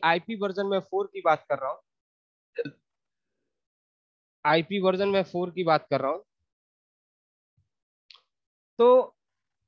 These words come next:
इसमें number of five class में इसको divide किया गया है।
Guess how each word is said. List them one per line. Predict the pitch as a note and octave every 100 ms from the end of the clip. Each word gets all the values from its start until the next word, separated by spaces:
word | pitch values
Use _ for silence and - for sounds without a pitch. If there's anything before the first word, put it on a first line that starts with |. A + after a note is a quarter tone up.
| _ _
इसमें | A3 - A#3 B3 B3+ - _ _ _ _ _ _ _ _ _ _ _ _ _ -
number | F#3 G#3 A#3+
of | B3 A#3+
five | - F3 A3 A3+ -
class | F#3 F#3 G3+
में | F#3
इसको | - E3+
divide | C3+ B2 A#2+ -
किया | A2 G#2
गया | G2 G2
है। | G2